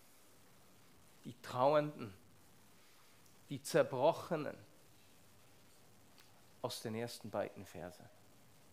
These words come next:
Ist das nicht unglaublich?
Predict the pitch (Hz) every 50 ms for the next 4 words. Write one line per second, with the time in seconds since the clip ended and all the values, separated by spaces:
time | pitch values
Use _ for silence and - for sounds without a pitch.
0 | - - - - - - - - - - - - - - - - - - - -
1 | - - - - 151 127 - 147 - 156 156 - 165 160 151 143 139 147 147 -
2 | - - -